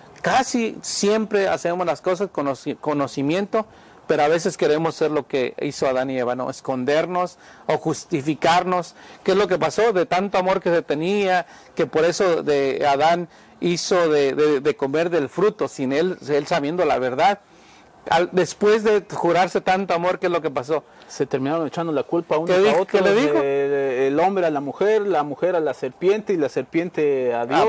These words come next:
Speaker 1: prácticamente así.
Speaker 2: Y se terminó el fin de la relación.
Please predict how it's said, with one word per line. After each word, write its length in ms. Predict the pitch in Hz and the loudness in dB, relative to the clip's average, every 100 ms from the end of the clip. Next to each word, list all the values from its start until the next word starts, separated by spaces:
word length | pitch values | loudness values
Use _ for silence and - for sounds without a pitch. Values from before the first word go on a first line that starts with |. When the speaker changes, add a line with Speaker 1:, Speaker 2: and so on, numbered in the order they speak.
| 220 | 2
Speaker 1:
prácticamente 680 | 170 190 190 160 214 285 269 | 0 0 -4 -2 -2 -2 -4
así. 140 | 156 | 0
Speaker 2:
Y 800 | 143 147 143 135 131 139 131 123 - - - - - - - - - - | 0 2 0 -2 -2 -2 -6 -8 -18 -20 -20 -20 -20 -20 -20 -18 -16 -6
se 100 | - | -2
terminó 340 | 131 135 143 185 | 0 0 0 -2
el 80 | 220 | 0
fin 160 | 196 | 0
de 80 | 190 | 0
la 80 | 160 | 0
relación. 400 | 135 131 220 | 0 -2 -4